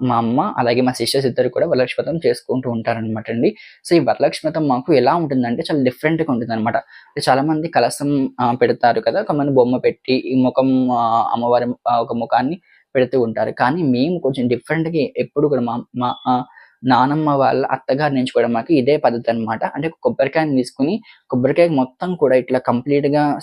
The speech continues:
పీల్ చేసేసి వ-, ఆ కొబ్బరికాయ కళ్ళు ముక్కు మేము, ఆ, మైదా పిండి, పసుపు కలిపి కళ్ళు ముక్కు కింద తయారు చేసి ఆ కొబ్బరికాయకి పెడతాం అనమాట అండి.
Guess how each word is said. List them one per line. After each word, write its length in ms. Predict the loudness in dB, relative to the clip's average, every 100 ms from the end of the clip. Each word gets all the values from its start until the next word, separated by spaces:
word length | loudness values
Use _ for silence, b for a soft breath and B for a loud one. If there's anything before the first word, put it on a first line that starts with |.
| -6 0
పీల్ 200 | 0 2
చేసేసి 500 | 0 0 -4 -4 -6 B B B -12 -4
వ-, 200 | -2 0 2
ఆ 160 | 2 2
కొబ్బరికాయ 420 | 0 0 0 -2
కళ్ళు 340 | 0 2 2
ముక్కు 460 | 0 -4 -4 -4 -4 -4
మేము, 260 | -2 -2 -2 0
ఆ, 140 | 2
మైదా 320 | 4 2 2
పిండి, 320 | 0 2 2 0
పసుపు 340 | -2 -4 -4
కలిపి 520 | -2 -2 -2 -4 -4 b b _
కళ్ళు 240 | 2 2 4
ముక్కు 280 | 2 0
కింద 200 | 2 2
తయారు 380 | 2 2 2 -2
చేసి 260 | -6 -4 -6
ఆ 140 | -4 -4
కొబ్బరికాయకి 420 | -2 2 2 2
పెడతాం 280 | 0 2 0
అనమాట 340 | 0 -4 -4
అండి. 320 | -6 -6 -8